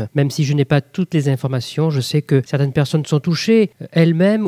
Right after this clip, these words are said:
ou dans leur entourage. Donc, euh, je voudrais former tout d'abord des, des vœux de, de rétablissement. Alors, vous me demandez, euh, le bilan après ces quatre semaines, effectivement, d'école à la maison. Et là encore, je voudrais remercier très chaleureusement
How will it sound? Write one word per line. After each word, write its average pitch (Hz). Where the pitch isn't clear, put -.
ou 180
dans 165
leur 156
entourage. 147
Donc, 139
euh, 139
je 127
voudrais 147
former 147
tout 156
d'abord 139
des, 135
des 139
vœux 143
de, 127
de 143
rétablissement. 127
Alors, 135
vous 160
me 170
demandez, 175
euh, 143
le 151
bilan 180
après 170
ces 151
quatre -
semaines, 175
effectivement, 165
d'école 151
à 147
la 147
maison. 156
Et 160
là 175
encore, 180
je -
voudrais 165
remercier 190
très 254
chaleureusement 170